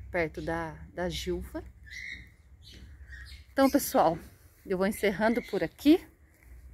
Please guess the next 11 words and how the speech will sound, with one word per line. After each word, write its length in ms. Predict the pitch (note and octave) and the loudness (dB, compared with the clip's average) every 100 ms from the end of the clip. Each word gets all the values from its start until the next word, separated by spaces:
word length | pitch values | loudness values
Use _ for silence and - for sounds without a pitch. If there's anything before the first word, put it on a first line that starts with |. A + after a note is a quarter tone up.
| - | -20
Espero 340 | - - F#3 F#3+ | -14 2 4 4
que 120 | - | -2
vocês 400 | F3+ G3 F#3+ F#3+ | -8 -6 -6 -8
tenham 260 | - G3+ E3+ | -6 -4 -2
gostado 540 | E3+ - F3+ F3 D#3+ | -2 0 2 2 0
de 120 | D#3 | -4
ver 320 | D#3+ E3 F3+ - - - - - - _ _ - - | -4 -2 -4 -6 -18 -20 -20 -20 -20 _ _ -20 -6
que 60 | F#3 | -2
a 60 | |
gente 300 | E3+ F#3 F3+ | 0 0 -2
também, 500 | - F3 E3 F3 G3 | -2 0 2 0 -2